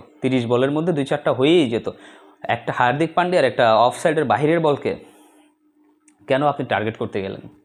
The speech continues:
হিরো হওয়াটা কি আপনার জন্য খুব বেশি দরকার ছিল? যেহেতু আপনি হিরো হইতে গেছেন, আপনি জিরো হওয়াটা আপনার জন্য বাঞ্ছিত ছিল। আপনি নিজে ঠকছেন, আপনার দেশকে ঠকাইছেন,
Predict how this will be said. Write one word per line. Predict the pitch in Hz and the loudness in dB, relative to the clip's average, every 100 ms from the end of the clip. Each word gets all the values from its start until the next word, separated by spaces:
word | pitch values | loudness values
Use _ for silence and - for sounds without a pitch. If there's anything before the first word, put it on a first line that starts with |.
| _ _ _ _ _ _ _ - | _ _ _ _ _ _ _ -2
হিরো | 139 165 | 0 2
হওয়াটা | 165 175 175 | 2 0 0
কি | 135 | 0
আপনার | 117 127 | 0 0
জন্য | 123 117 | -2 -4
খুব | - 139 | -4 -4
বেশি | 151 156 | -2 -2
দরকার | 131 135 139 160 | 2 2 2 0
ছিল? | 143 120 - - - 143 | 0 -2 -4 -14 -8 0
যেহেতু | 180 226 | 2 4
আপনি | 214 | 2
হিরো | 143 170 247 | 4 6 6
হইতে | 233 240 | 6 4
গেছেন, | 226 214 220 226 - - | 4 4 2 0 -4 -2
আপনি | 120 147 135 | 0 2 2
জিরো | 160 190 | 4 4
হওয়াটা | 165 180 202 | 4 4 4
আপনার | 147 - 156 | 4 2 2
জন্য | 143 135 | 2 2
বাঞ্ছিত | 120 135 165 160 | 0 0 -2 -2
ছিল। | 135 113 98 - - - | -2 -4 -6 -10 -12 0
আপনি | 127 - 147 | 0 2 2
নিজে | 156 185 | 4 4
ঠকছেন, | 233 175 - 208 233 - - _ _ _ _ _ - - | 2 0 -2 -2 -2 -8 -20 _ _ _ _ _ -10 -4
আপনার | 117 123 | -2 0
দেশকে | 127 156 185 | 2 0 0
ঠকাইছেন, | 175 175 190 190 | 0 2 2 0